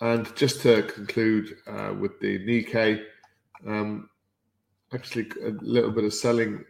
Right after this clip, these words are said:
across the Nikkei yesterday, and Bitcoin is just trading around that forty-seven thousand dollar level over the last three or four days. So risk inconclusive, unfortunately. There's, there's our biases to the upside.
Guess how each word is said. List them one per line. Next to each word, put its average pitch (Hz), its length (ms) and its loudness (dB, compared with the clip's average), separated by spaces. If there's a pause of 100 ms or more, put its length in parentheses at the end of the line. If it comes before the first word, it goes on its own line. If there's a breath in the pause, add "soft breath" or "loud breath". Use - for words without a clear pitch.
(160)
across - 600 -6
the 110 200 2
Nikkei 107 480 0
yesterday, 107 520 0 (440 loud breath)
and 113 480 -2
Bitcoin 120 500 6
is 113 100 0
just 123 180 -2
trading 123 280 6
around 117 160 6
that 107 120 0
forty-seven 117 540 0
thousand 117 380 2
dollar 113 200 6
level 101 380 2
over 101 120 -2
the 104 60 -6
last 107 320 0
three 110 100 -2
or 101 60 0
four 104 220 2
days. 101 380 0 (760 loud breath)
So 151 260 8
risk 180 500 8 (180)
inconclusive, 160 840 2
unfortunately. 117 800 -2 (180)
There's, 123 300 -4
there's 120 400 -4 (680)
our 113 120 0
biases 143 540 6
to 120 100 -10
the 131 100 4
upside. 147 560 4